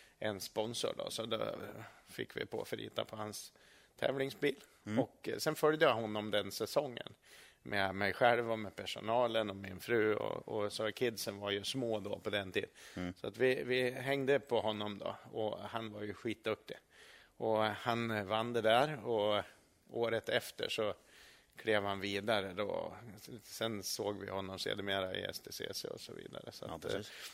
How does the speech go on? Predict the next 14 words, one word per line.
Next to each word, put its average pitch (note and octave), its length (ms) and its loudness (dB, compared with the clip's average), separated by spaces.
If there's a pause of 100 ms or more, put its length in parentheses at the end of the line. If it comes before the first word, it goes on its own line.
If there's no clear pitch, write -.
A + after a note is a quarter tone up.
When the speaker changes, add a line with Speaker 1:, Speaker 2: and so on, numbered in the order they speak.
(100)
Speaker 1:
det A2+ 100 6
var A2+ 140 10
en A2+ 140 4
himla B2 520 8
häftig, G#2+ 600 4 (160)
liksom, G#2 440 -4
närhet B2 540 2
till - 100 -8
motorsporten. - 680 -6
Och B2 80 -4
då C#3+ 100 2
föddes C3+ 460 2
ett A#2 200 -6
embryo. A2+ 420 -4